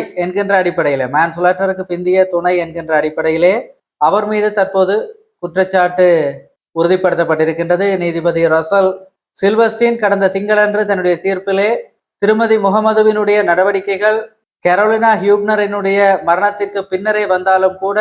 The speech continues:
அவரது கணவர், குழந்தைகள் மற்றும் பிற அன்பானவர்கள் மீதான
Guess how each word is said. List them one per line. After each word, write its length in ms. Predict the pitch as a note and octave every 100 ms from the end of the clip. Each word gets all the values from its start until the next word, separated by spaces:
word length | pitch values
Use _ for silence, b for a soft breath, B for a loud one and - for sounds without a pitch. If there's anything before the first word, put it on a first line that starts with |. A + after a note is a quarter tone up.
| A3
அவரது 340 | E3+ F3 F3+ F3
கணவர், 500 | - F#3 G3+ A3 A3
குழந்தைகள் 500 | F#3+ F#3+ G3+ G3+ G#3
மற்றும் 240 | F#3+ F#3 F3+
பிற 100 | F#3 F3 E3 - _ _ _
அன்பானவர்கள் 800 | D3+ G3 G#3 G#3+ G#3+ G3+ G#3 G3
மீதான 440 | G3 F#3+ G3+ G3+